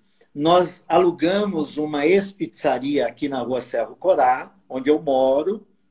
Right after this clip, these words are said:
não é? E migramos, né? Mudamos a igreja do, da sua sede própria para esse local aloca-, alugado para ficar num, num local, hum, melhor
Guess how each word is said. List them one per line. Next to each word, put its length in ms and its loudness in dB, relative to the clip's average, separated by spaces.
não 100 -12
é? 240 -6
E 440 0
migramos, 920 4
né? 120 -2
Mudamos 640 -4
a 80 0
igreja 540 0
do, 240 -4
da 180 2
sua 280 -4
sede 360 -6
própria 640 -2
para 200 2
esse 280 -2
local 460 -2
aloca-, 580 -2
alugado 520 -2
para 160 -8
ficar 260 -6
num, 320 -8
num 160 -4
local, 640 4
hum, 600 -14
melhor 840 0